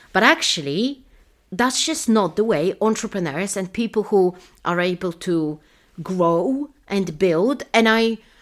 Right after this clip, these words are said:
I know that not everybody is interested in growing to making millions, but it doesn't have to be the case. I think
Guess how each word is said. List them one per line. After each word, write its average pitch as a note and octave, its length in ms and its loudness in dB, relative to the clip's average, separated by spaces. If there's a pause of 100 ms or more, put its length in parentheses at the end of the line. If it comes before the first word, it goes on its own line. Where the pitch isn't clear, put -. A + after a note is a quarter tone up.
(140)
I B3+ 120 4
know F#4 180 6
that B3 180 2
not B3 260 4
everybody G3+ 540 -2
is F3 140 -6
interested G#3+ 580 -2
in F#3 240 -4
growing F#3+ 540 4
to - 180 -2
making E3 640 2 (380)
millions, F3+ 600 2 (300)
but B3 100 2
it C#4 140 0
doesn't F4 280 2
have D4 260 -6
to C4 100 -4
be B3+ 80 -2
the G3+ 100 -2
case. F#3+ 520 -4
I G3+ 100 -2
think D4+ 580 -2